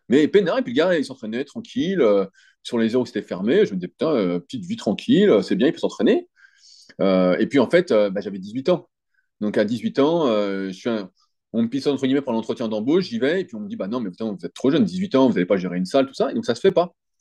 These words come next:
Et sauf que, euh, bah, sur le net, j'avais déjà des demandes, en fait, des gens qui m'écrivaient, qui me disaient, euh, «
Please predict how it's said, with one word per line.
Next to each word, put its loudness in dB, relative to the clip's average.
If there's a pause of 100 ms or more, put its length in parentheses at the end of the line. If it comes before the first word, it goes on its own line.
(500)
Et -6
sauf 0
que, -8
euh, -2
bah, -8
sur -10
le -4
net, -4 (960)
j'avais -2
déjà 0
des 0
demandes, -2
en -8
fait, -10
des -2
gens -2
qui -12
m'écrivaient, 0
qui -4
me 0
disaient, 0
euh, « 2